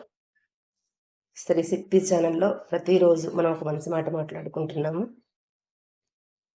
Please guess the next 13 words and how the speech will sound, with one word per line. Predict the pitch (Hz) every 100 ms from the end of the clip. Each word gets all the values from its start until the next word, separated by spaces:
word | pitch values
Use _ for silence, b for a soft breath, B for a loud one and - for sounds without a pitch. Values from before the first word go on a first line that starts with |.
| _ _ _ _ _
ఏదైనా | 185 196 208 226 226 233
సరే | 220 208 196 214 - -
అడిగితేనే | 165 180 196 214 208 208 208 - - _ _ _ -
అమ్మైనా | 151 170 180 190 190 165
అన్నం | 156 185
పెడుతుంది | 170 - 165 165 165 160 -
అనే | 160 160
ఉదాహరణకి | 147 156 170 170 160 160 196 196 165
మనం | 160 147 - - _
రాష్ట్రాన్ని | 139 156 - 180 175 170
మొన్న | - 147 147
అడిగిన | 139 143 151 156
విషయం. | 147 143 175 185